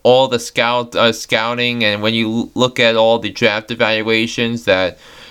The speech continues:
that John Lynch has brought into this, it's, it's been a sight to behold. And, and e-, every, everything about this, uh, allowing the Bears to trade up a, a spot in the draft, uh, to get Mitch Trubisky so they can get draft picks. Thank you very much, Ryan Pace.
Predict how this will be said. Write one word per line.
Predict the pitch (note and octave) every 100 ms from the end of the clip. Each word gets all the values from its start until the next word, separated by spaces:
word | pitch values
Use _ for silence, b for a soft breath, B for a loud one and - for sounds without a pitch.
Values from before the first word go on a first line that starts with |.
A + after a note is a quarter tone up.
| B
that | A2+ G#2+ G#2+ G#2
John | - A2 A2 G#2
Lynch | G#2+ A2 A2+
has | G#2
brought | - G2+ F#2+
into | G#2 A#2 A#2+
this, | A#2+ B2 B2
it's, | - C3 D#3+ - -
it's | D3+ D#3+
been | D3 C3
a | A2+
sight | - A#2+ A#2
to | -
behold. | G2+ G2 G#2+ A2 E2+ E2+ D2
And, | G2+ F#2+ G2 G2 - - B B B B
and | B2 B2 A#2+ B2
e-, | - C#3 -
every, | E3 F3 D#3+ - -
everything | F#3 F#3 D#3 C3+
about | A#2+ A2+ G#2 G#2
this, | G2+ F#2 -
uh, | G#2+ A#2 A#2 -
allowing | A#2+ B2+ A#2+ C3 C3
the | A2
Bears | - A#2+ A2+ B2 B2+ -
to | A#2
trade | - - A2+ A2+
up | A2 A2 -
a, | G#2 G#2+ - -
a | A2
spot | - - A#2+ A#2
in | A2
the | G2
draft, | F#2+ A2+ A2 A2+ - -
uh, | -
to | - A2+
get | A2+ G#2+
Mitch | A2 A2+ -
Trubisky | - G#2+ A2 - B2+ A#2+
so | -
they | A2 G2+
can | G#2+ A2
get | G2+ F#2+
draft | - A2 G2 -
picks. | A#2+ A#2 -
Thank | - A2+ A2
you | G#2+
very | G#2 G#2 G2
much, | G2 A#2+ -
Ryan | A2 F#2 F2+ E2
Pace. | G2 F2 C3 - -